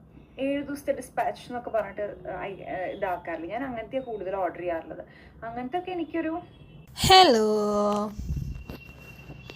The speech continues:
Speaker 2: മൂൺ ഗോഡസ്. ഈ മൂൺ ഗോഡസിൻ്റെ പ്രശ്നങ്ങൾ ഞാനൊരു വീഡിയോ ആയിട്ട് ചെയ്തിട്ടുണ്ടായിരുന്നു. അപ്പോൾ ഈ മൂൺ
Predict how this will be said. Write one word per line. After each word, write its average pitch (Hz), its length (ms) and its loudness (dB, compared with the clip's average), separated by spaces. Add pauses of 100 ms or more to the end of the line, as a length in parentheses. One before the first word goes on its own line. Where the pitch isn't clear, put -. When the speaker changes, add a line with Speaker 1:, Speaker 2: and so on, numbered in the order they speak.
(120)
Speaker 2:
മൂൺ 381 260 12 (140)
ഗോഡസ്. 185 380 6 (1040)
ഈ 277 40 12 (140)
മൂൺ 269 160 8 (140)
ഗോഡസിൻ്റെ 294 580 10 (100)
പ്രശ്നങ്ങൾ 240 480 4 (560)
ഞാനൊരു 254 260 8 (100)
വീഡിയോ 233 320 8
ആയിട്ട് 226 260 6
ചെയ്തിട്ടുണ്ടായിരുന്നു. 202 640 4 (1600)
അപ്പോൾ 294 220 12 (920)
ഈ 294 40 6 (160)
മൂൺ 254 280 6